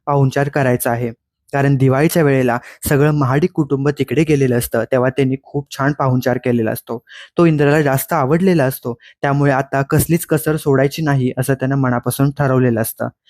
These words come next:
इकडे मालती आणि उर्मिलाचा प्लॅन शिजत असतो. आता तिचे आई वडील आल्यात, त्यामुळे ती गप्पा मारत बसणार. "मग सगळा स्वयंपाक आपण करायचा का?" असं उर्मिला मालतीला सांगत असते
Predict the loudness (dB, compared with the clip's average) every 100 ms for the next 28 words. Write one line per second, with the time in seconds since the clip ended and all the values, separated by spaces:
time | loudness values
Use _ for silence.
0 | -10 -4 0 2 2 2 0 2 2 2
1 | 2 2 2 0 -2 0 0 -2 -2 0
2 | 0 -4 -8 -10 -12 _ -20 -10 -4 0
3 | 0 -2 0 2 4 4 4 4 2 0
4 | -4 _ -2 0 -2 -2 -2 -2 0 0
5 | 2 0 -2 -2 -2 -4 -8 -18 -4 -2
6 | 0 2 2 2 0 0 -4 -4 -2 0
7 | 2 2 2 0 -2 -2 -4 -8 -4 0
8 | 2 2 2 2 2 0 0 0 0 0
9 | 0 0 0 0 -2 -6